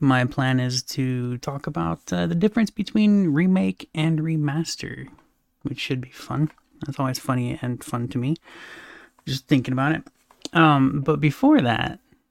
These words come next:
since this is the second episode and I've already changed the name of my, <laughs> my podcast here, uh, and I even have a logo already. Now, originally, um,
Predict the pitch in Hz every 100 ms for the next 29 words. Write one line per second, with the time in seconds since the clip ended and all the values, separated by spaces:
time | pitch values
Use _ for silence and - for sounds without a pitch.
0 | _ - 151 131 139 135 135 123 120 -
1 | 135 135 123 120 120 - 120 120 120 120
2 | - 135 127 123 120 123 120 120 120 120
3 | 117 117 - _ 139 - - 143 - 127
4 | 127 - 120 127 - - - - - -
5 | 131 123 135 - _ _ - 147 131 131
6 | 135 151 170 190 240 269 131 117 117 117
7 | 117 _ _ _ _ _ _ _ _ -
8 | - 156 147 156 165 160 151 139 135 127
9 | 120 117 123